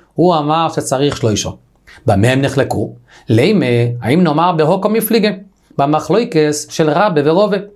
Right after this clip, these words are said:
דמאן דאמר בפני שניים, דהיינו רבי יוחנן, כוסובר שטעם התקונה,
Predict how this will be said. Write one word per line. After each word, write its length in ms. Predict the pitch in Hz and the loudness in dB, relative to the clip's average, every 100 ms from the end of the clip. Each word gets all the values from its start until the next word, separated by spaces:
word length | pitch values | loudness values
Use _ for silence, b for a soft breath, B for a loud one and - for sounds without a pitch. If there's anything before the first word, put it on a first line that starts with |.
| _ B B B | _ B B B
דמאן 340 | 196 208 233 226 | 2 2 0 0
דאמר 220 | 151 151 | 0 0
בפני 300 | 151 156 156 | 0 0 0
שניים, 340 | 151 160 156 151 | 0 0 0 2
דהיינו 240 | 151 151 | 0 0
רבי 160 | 147 127 | 0 0
יוחנן, 440 | 156 151 147 147 143 | 0 0 0 0 -2
כוסובר 440 | 143 - 190 165 | -2 0 2 0
שטעם 400 | - 143 175 180 | 0 -2 0 0
התקונה, 500 | 165 170 123 127 135 | -2 -2 -2 0 0